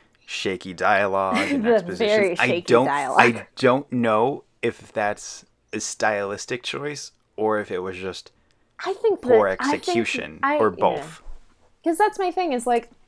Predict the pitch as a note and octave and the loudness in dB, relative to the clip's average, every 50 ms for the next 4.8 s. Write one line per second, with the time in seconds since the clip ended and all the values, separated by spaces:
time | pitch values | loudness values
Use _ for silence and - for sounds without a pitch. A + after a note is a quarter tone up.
0 | - C4 C#4+ C#4+ F4 F#4+ F#4+ F4+ F4 E4 - - C#4 B3 A#3+ A#3+ A#3+ A#3+ - A3 | 0 0 0 0 0 -2 0 0 0 -2 -2 -2 -4 -2 0 -2 -2 -2 -2 -2
1 | G#3+ G#3 G3+ G3 F#3 - - F#3 F3+ - - F3 F3 E3+ F3+ F3 F3 E3+ - F#3 | -2 -2 -4 -6 -8 -6 -4 -4 -4 -4 -6 -8 -6 -4 -4 -4 -6 -6 -4 -4
2 | F3+ E3+ E3+ E3 D3+ D3 D3 B2+ - F#3+ F#3 F#3+ F#3 F#3+ F#3 F3+ E3+ D#3+ D3+ - | -4 -2 0 0 0 0 -2 -4 -8 -12 -14 -6 -4 -2 0 0 0 0 -2 -2
3 | F#3+ F#3 F#3 F#3 - F#3+ F3+ E3+ E3+ E3 F3+ E3+ D#3+ C#3+ C3 E3+ E3+ D#3+ E3 - | -4 -6 -6 -2 2 4 4 4 4 2 0 0 0 0 0 0 -2 -4 -6 -4
4 | E3+ E3 D#3 - - E3+ - - - F3 D3+ - D3 - - | -2 -2 0 0 -2 -4 -6 -2 0 0 0 0 -2 -6 -8